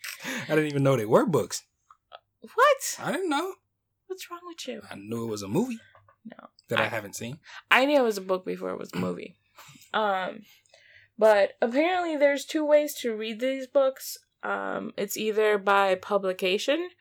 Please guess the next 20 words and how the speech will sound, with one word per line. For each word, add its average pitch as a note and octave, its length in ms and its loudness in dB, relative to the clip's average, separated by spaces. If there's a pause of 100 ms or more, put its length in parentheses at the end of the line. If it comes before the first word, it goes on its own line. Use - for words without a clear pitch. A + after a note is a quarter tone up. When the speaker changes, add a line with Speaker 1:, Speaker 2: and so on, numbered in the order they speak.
(420)
Speaker 2:
or G3+ 160 6
by G3 200 6
their F#3+ 260 4
actual, F#3+ 560 0
like, E3+ 420 -2 (640)
chronological F#3+ 1000 2
order. - 500 0 (580)
And F3+ 520 -2 (120)
I G#3+ 100 6
didn't C#4 180 2
know G3+ 180 4
that. C4+ 360 4 (880)
Um, F#3 600 -4 (1040)
but A3 140 4
apparently A#3 480 0
I'm G#3+ 180 2
reading G#3 360 4
them G3+ 220 4
in F#3+ 280 -2
chronological F3+ 960 0